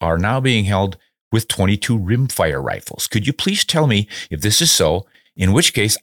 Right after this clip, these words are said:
uh, I'll need to purchase a twenty-two rimfire target rifle? My preference would then probably be the British twenty-two rimfire Martini International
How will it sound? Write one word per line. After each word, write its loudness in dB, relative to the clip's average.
uh, -2
I'll -2
need 2
to -6
purchase -6
a -4
twenty-two -4
rimfire -2
target -2
rifle? -8
My -2
preference 0
would 2
then 2
probably 0
be -2
the -2
British 0
twenty-two -2
rimfire 0
Martini -2
International -2